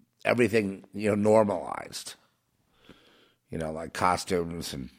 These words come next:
people in costumes and various, you know, with the sex going on that's been pre-programmed into the children to do, which Disney was a big part of. Why? I don't know.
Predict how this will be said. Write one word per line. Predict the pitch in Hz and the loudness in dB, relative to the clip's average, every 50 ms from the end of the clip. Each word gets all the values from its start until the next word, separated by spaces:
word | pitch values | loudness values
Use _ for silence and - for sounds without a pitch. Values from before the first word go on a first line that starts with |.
| - - _ _ _ _ _ - - _ _ - _ - | -20 -20 _ _ _ _ _ -20 -20 _ _ -20 _ -10
people | - - 104 80 90 92 | -4 -4 -2 -2 0 -2
in | 87 80 | -2 -4
costumes | 73 87 98 87 87 85 - - - 92 90 82 78 | -4 -2 0 0 0 0 -2 -2 -2 -2 -2 -2 -4
and | 82 71 | -8 -8
various, | 76 80 82 87 82 76 - | -8 -6 -4 -4 -6 -6 -6
you | 92 95 | -8 -8
know, | 87 80 80 80 78 - - _ _ - - - - _ - | -6 -6 -4 -6 -6 -8 -12 _ _ -20 -20 -20 -18 _ 0
with | 101 101 95 - - | 2 2 2 2 -2
the | 90 - | -4 -4
sex | - - 117 113 104 - - - | -2 2 2 0 0 -2 -4 -2
going | - 110 101 95 90 90 | 0 2 2 2 0 0
on | 101 104 101 95 82 | -2 -2 -2 -2 -4
that's | 80 - - | -6 -10 -10
been | - 90 85 78 | -8 -8 -6 -6
pre-programmed | - - 107 98 82 - 101 98 92 78 90 85 76 76 80 80 | -2 -2 -2 -2 0 2 2 2 2 0 -4 -4 -4 -6 -6 -8
into | 73 85 82 80 | -8 -8 -8 -10
the | 78 78 | -10 -12
children | 76 - - 95 82 78 73 76 80 | -10 -4 -4 -2 -2 -2 -4 -6 -8
to | - - 78 | -10 -10 -6
do, | 85 98 90 64 - - - _ _ _ _ _ _ _ _ _ _ - _ _ _ - | -4 -4 -4 -4 -6 -8 -14 _ _ _ _ _ _ _ _ _ _ -20 _ _ _ -4
which | - 90 80 - 85 | -4 -4 -4 -4 -6
Disney | 85 98 95 82 92 95 92 | -4 -4 -4 -2 -2 -2 -2
was | 90 80 82 | -4 -4 -6
a | 82 | -6
big | 76 80 78 | -6 -6 -2
part | - - 82 92 78 | 0 2 2 2 2
of. | 58 50 50 - - - _ _ _ _ _ _ _ _ _ _ _ _ _ _ _ _ _ _ _ _ _ _ _ _ _ _ _ _ - | -2 -4 -6 -14 -18 -20 _ _ _ _ _ _ _ _ _ _ _ _ _ _ _ _ _ _ _ _ _ _ _ _ _ _ _ _ -6
Why? | - 78 82 90 95 92 95 | -2 0 0 2 2 2 2
I | 101 | 0
don't | 101 95 | 0 -2
know. | 107 120 135 98 | -2 -4 -4 -6